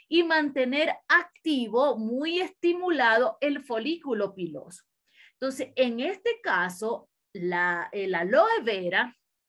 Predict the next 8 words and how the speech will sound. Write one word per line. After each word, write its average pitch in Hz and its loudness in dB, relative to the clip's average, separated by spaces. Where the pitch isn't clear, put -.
tiene 262 2
entonces 294 0
esas 233 0
enzimas 302 -2
que 269 0
ayudan 254 0
a 339 0
mejorar 254 0